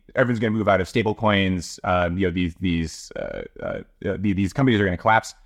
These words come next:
In fact, like, the exact opposite has happened, right? Tether has grown substantially. That they're actually higher than their twenty twenty-two peak, where, whereas, uh, U S D C is,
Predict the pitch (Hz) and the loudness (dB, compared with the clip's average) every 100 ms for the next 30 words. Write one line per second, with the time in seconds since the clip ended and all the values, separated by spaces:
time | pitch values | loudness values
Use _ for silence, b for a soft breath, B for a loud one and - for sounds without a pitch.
0 | _ _ - 165 190 143 - 120 127 151 | _ _ 4 4 6 4 2 0 4 2
1 | - 110 107 92 - - - - - 92 | 2 -2 -2 -6 -10 -14 -20 -8 2 2
2 | 92 _ - _ _ 147 165 151 123 101 | 2 _ -20 _ _ 2 4 6 4 0
3 | 95 104 139 139 107 - 104 110 95 90 | -4 2 4 2 -2 -2 0 0 0 -2
4 | 92 107 107 113 104 - 127 131 110 107 | 0 2 0 -2 -10 -4 2 2 2 -2
5 | 127 101 101 98 95 110 98 101 92 95 | -6 0 2 2 0 0 0 -2 -2 0
6 | 90 - 92 87 - 95 92 98 90 92 | -2 -4 -4 -4 0 -2 0 0 0 -2
7 | - - 85 85 110 107 98 - 101 92 | -6 -4 -2 0 2 0 -2 0 2 2
8 | 90 - | 2 -2